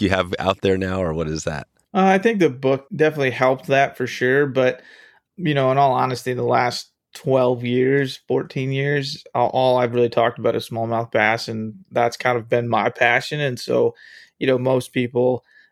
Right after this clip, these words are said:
Speaker 2: hire me to guide them for bass now. I think, you know, probably five or six years ago, it was, you know, still fifty fifty trout versus bass. And within those five years, it went to, you know, ninety-five bass, five percent trout. So
Speaker 1: Oh,
Speaker 2: I,
Speaker 1: wow.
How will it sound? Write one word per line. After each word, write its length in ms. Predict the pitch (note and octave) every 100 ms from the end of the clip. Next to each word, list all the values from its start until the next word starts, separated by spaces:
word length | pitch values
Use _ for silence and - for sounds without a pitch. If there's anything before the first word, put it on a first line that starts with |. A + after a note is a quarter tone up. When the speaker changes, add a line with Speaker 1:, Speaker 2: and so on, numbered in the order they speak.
| _ -
Speaker 2:
hire 360 | B2+ C3+ C3
me 100 | B2+
to 80 | A#2+
guide 300 | A2 A#2+ B2
them 100 | B2
for 160 | - A#2+
bass 380 | A#2+ A#2+ A#2+
now. 180 | B2 A#2+
I 80 | B2
think, 340 | - B2 A2+
you 100 | B2+
know, 200 | B2 A#2+
probably 640 | A#2 - B2+ B2 B2 B2+ B2
five 520 | - - A#2+ A#2+ B2
or 100 | B2
six 280 | - B2+ -
years 240 | B2+ A#2+
ago, 300 | A#2+ B2 B2
it 100 | B2
was, 320 | A#2+ G#2+ - - - - _ _
you 60 | -
know, 120 | B2+
still 280 | A2+ C#3 B2
fifty 460 | - B2+ B2 B2+
fifty 440 | A#2+ - A#2+ C3 B2+
trout 480 | - B2 A2+ B2 A#2+
versus 400 | B2 - A#2+ A2+
bass. 460 | A#2 A2+ B2 B2+
And 360 | A#2+ A2+ A2+ G2+
within 340 | - B2+ C3 B2+
those 200 | B2+ A#2
five 300 | A#2 A2+ A#2
years, 240 | A#2+ A#2
it 80 | A#2
went 240 | A#2 A#2
to, 360 | - A2+ A#2 G#2+ - -
you 100 | B2
know, 80 | A#2+
ninety-five 720 | A#2+ B2 B2 A#2 A2+ A2+ A2
bass, 320 | B2 A2+ G#2+
five 320 | - A2 A2
percent 340 | - - A#2 A2
trout. 320 | A#2+ G#2 -
So 140 | A2+
Speaker 1:
Oh, 40 | F2+
Speaker 2:
I, 160 | B2+
Speaker 1:
wow. 80 | A#2+